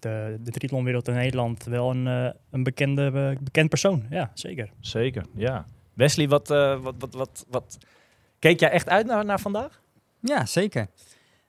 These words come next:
Speaker 3: Ehm, ik, eh, wat ik zeg, ik heb, ik heb wel leuke vragen, denk ik, die ik kan stellen. Ik, ik vind het wel mooi hoe dat, hoe dat wereldje, hè, ik,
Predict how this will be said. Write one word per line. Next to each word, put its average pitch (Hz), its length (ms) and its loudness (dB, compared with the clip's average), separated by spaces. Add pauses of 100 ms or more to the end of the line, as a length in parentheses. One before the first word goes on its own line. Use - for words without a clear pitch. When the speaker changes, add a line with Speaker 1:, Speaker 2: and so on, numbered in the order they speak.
(140)
Speaker 3:
Ehm, 127 420 2
ik, 160 180 2
eh, 180 420 -2
wat 156 140 4
ik 127 60 -2
zeg, 190 200 2
ik 160 100 -4
heb, 143 140 0
ik 170 240 2
heb 160 160 2
wel 160 160 6
leuke 156 260 6
vragen, 170 360 4
denk 180 140 4
ik, 170 60 2
die 175 100 0
ik - 60 -6
kan 156 120 0
stellen. 139 360 2
Ik, 123 160 -4
ik 165 160 -2
vind 151 140 2
het 131 80 2
wel 127 200 4
mooi 131 320 4
hoe 135 80 2
dat, 127 160 2 (120)
hoe 131 140 -6
dat 123 220 -2 (100)
wereldje, 127 400 -4
hè, 117 460 0
ik, 131 120 -8